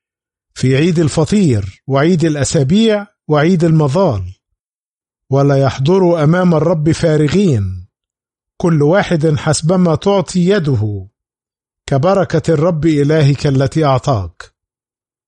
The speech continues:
قضاة وعرفاء تجعل لك في جميع أبوابك التي يعطيك الرب إلهك حسب أسباطك، فيقضون للشعب قضاء عادلاً.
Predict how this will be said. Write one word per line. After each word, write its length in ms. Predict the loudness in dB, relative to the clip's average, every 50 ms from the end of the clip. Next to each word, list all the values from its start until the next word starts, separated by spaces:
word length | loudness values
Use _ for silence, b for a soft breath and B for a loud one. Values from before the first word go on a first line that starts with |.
| _ _ _ _ _ _
قضاة 540 | -2 -2 0 2 2 0 0 0 0 0 2
وعرفاء 680 | 2 2 2 2 2 0 0 0 0 0 0 0 0 0
تجعل 500 | 0 0 0 0 0 2 2 2 2 0
لك 220 | 0 0 0 -2
في 200 | -2 0 -2 0
جميع 540 | 0 2 2 2 2 2 2 2 2 2 0
أبوابك 500 | 0 2 2 0 2 0 -2 -2 -2 0
التي 380 | 0 2 2 0 0 -2 -2 0
يعطيك 460 | 0 0 0 0 -2 -2 0 0 -2
الرب 360 | 0 0 0 0 -2 -2 -2
إلهك 580 | 0 0 2 2 2 2 2 0 0 -2 -4 -4
حسب 420 | -2 -2 -2 -2 -2 -2 0 0
أسباطك، 920 | 0 0 0 -2 -2 0 0 0 0 -2 -4 -8 -8 -10 _ _ _ _ _ _ _ _ _ _ _ _ _ _ _ _ _ _ _ _ _
فيقضون 840 | -10 -4 -2 0 2 2 0 -2 -2 -2 -2 0 2 2 2 2 2
للشعب 580 | 2 2 0 0 0 0 0 0 0 0 0 0
قضاء 760 | -2 -2 0 -2 -2 0 2 0 0 0 0 0 0 0 0
عادلاً. 520 | 0 0 0 0 0 -2 -2 -2 -2 -2